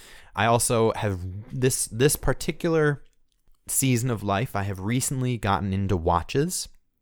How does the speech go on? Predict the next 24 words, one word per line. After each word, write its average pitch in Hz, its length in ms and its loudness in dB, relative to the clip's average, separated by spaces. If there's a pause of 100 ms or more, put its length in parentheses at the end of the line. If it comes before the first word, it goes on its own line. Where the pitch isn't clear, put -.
(360)
largely 110 400 2
at 104 100 0
the - 60 -6
behest 101 420 -2
of 90 340 -8
John, 95 520 -2 (400)
my 92 100 -2
friend, 95 400 -2
who 98 120 -4
you 90 180 -2
can 92 240 -4
follow 92 420 0
on 95 240 -2 (100)
all 147 200 8
of 139 60 -2
the 117 60 0
social 101 280 -2
medias 92 320 -4
at 95 180 -2
Lemur 95 300 -2
Inc. 98 300 -4 (680)
Not 113 300 4
a 113 60 2
sponsor, 110 760 2